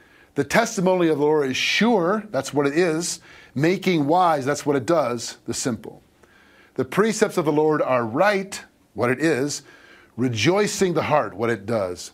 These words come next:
"The commandment of the Lord is pure," enlightening the eyes. God's word is perfect, sure, right, and pure.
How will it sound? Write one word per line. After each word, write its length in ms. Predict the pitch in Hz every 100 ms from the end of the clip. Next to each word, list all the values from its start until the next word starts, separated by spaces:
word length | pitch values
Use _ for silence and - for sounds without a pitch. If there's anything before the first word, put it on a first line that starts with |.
| _
"The 100 | -
commandment 460 | - 160 196 196 175
of 60 |
the 80 | 147
Lord 300 | 147 165 160
is 180 | 135 -
pure," 680 | - - 220 233 170 202 196 - - _ _ _ _ - - -
enlightening 880 | 135 131 147 175 190 139 131 120 110
the 160 | 113 120
eyes. 500 | 107 90 85 - - _ _ _ _ _ _ _ _ _ -
God's 320 | 214 233 170
word 180 | 151 151
is 120 | 127
perfect, 440 | - 233 226 214
sure, 400 | 147 - 220 214
right, 360 | 175 165 208 202
and 120 | 170
pure. 440 | - 135 101 92